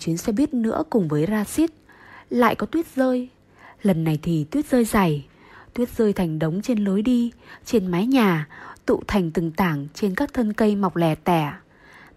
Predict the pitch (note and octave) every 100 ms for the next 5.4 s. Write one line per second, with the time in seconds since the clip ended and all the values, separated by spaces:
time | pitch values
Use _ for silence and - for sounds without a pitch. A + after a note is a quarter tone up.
0 | - G3 F#3 F#3 F#3 F3 F3 F3+ F#3 F3+
1 | D#3 D#3 C4 C4+ F#3+ D3+ F#3 A#3+ B3 G3
2 | D3 A3+ C#4 A3 D#3 - D4 - D#3 -
3 | D#3+ D#3+ - - E4 E4 G#3 D3 C#3+ E3
4 | D#3+ D3+ D3 _ _ - - - - F3
5 | C#3+ G2+ -